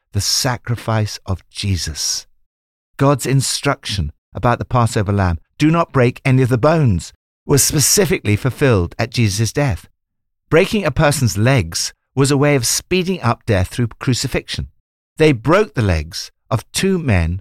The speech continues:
crucified with Jesus. But when they came to Jesus and found that he was already dead, they did not break his legs.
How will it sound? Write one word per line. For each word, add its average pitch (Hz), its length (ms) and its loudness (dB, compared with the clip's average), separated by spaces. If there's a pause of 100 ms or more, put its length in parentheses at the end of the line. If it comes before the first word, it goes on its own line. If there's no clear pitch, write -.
(140)
crucified 135 540 -2
with 147 160 -4
Jesus. 78 560 -8 (420)
But - 140 -4
when 143 140 0
they 202 100 -2
came 123 220 0
to 95 100 -6
Jesus 131 680 -4 (160)
and 110 120 0
found 95 220 2
that 85 80 -2
he 87 80 -2
was 80 140 -8
already 120 400 -2
dead, 90 340 -6 (240)
they 131 120 -2
did 147 280 -4
not 98 200 -4
break 80 220 -6
his 78 160 -8
legs. 76 420 -12